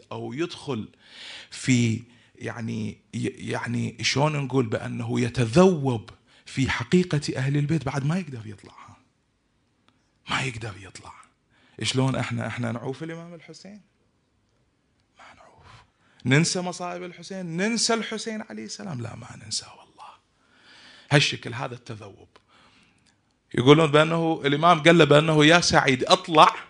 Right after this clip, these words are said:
اطلع، وهذا الغلام أنا أدزه يجيك".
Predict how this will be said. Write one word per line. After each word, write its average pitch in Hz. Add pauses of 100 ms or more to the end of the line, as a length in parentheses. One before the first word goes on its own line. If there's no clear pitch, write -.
(260)
اطلع، 143 (680)
وهذا 160
الغلام 147
أنا 147
أدزه 120
يجيك". 110